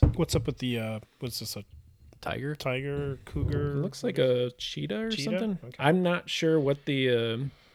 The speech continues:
Speaker 3: significance of, of that is. But, I mean, super cool. I
Speaker 1: Yeah.
Speaker 3: mean, I, I tasted that and was like,
Speaker 1: Wow.
Speaker 3: "Damn,
Speaker 1: Yeah.
Speaker 3: that's a, that's a fantastic
Speaker 1: It is.
Speaker 3: blend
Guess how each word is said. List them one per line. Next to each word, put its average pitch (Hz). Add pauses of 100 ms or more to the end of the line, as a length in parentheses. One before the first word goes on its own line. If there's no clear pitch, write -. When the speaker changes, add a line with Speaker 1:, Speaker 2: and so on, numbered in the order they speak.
(220)
Speaker 3:
significance 127
of, 127 (220)
of 123
that 117
is. 127 (680)
But, 156
I 160
mean, - (220)
super 160
cool. 120
I 135
Speaker 1:
Yeah. 135
Speaker 3:
mean, 139 (160)
I, 135 (300)
I 170
tasted 170
that 151
and 131
was 120
like, 113 (640)
Speaker 1:
Wow. 110
Speaker 3:
"Damn, 151 (280)
Speaker 1:
Yeah. - (120)
Speaker 3:
that's 147
a, 143 (200)
that's 147
a 120
fantastic 139 (120)
Speaker 1:
It 143
is. 120
Speaker 3:
blend 117